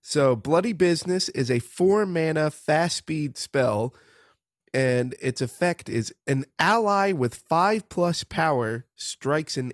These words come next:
enemy. Um, so as far as with this card, one of the key parts there, with it being a non-combat strike of a,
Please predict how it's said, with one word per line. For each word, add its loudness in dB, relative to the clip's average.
enemy. -6
Um, -4
so 0
as -2
far 6
as -2
with 2
this 2
card, -2
one 2
of 0
the 2
key -2
parts 0
there, 2
with -2
it 0
being 2
a 4
non-combat -2
strike -4
of 0
a, 0